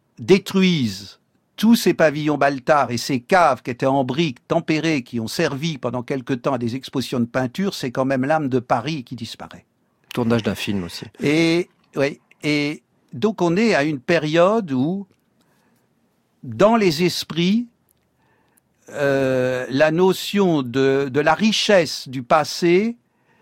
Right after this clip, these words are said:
Speaker 1: la réhabilitation du passé ne fait pas partie de la, des, des centres d'intérêt.
Speaker 2: Alors la
Speaker 1: Et
Speaker 2: gare de
Speaker 1: les
Speaker 2: Vincennes, euh, style néoclassique, le fronton, euh, central,
Speaker 1: Oui,
Speaker 2: les
Speaker 1: on n'a même rien
Speaker 2: inscriptions
Speaker 1: conservé, même
Speaker 2: gothiques.
Speaker 1: pas le fronton.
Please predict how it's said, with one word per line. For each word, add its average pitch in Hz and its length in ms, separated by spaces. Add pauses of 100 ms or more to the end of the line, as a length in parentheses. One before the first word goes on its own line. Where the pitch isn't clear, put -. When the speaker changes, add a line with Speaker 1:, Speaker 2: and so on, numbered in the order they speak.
(560)
Speaker 1:
la 143 320
réhabilitation 202 1120
du 147 140
passé 190 680 (440)
ne 156 200
fait 160 160
pas 185 160
partie 180 480
de 135 100
la, 120 1080 (400)
des, 143 300
des 143 160
centres 160 400
d'intérêt. 123 480 (260)
Speaker 2:
Alors 127 180
la 151 100
Speaker 1:
Et 180 40
Speaker 2:
gare 185 140
de 165 60
Speaker 1:
les 202 80
Speaker 2:
Vincennes, 165 420
euh, 123 320
style 139 320
néoclassique, 135 680
le 127 160
fronton, 135 640
euh, 123 300
central, 135 440
Speaker 1:
Oui, 240 100
Speaker 2:
les 226 40
Speaker 1:
on 202 80
n'a 196 140
même 202 180
rien 165 300
Speaker 2:
inscriptions 175 420
Speaker 1:
conservé, 151 220
même 185 180
Speaker 2:
gothiques. 185 140
Speaker 1:
pas 220 100
le 202 60
fronton. 190 480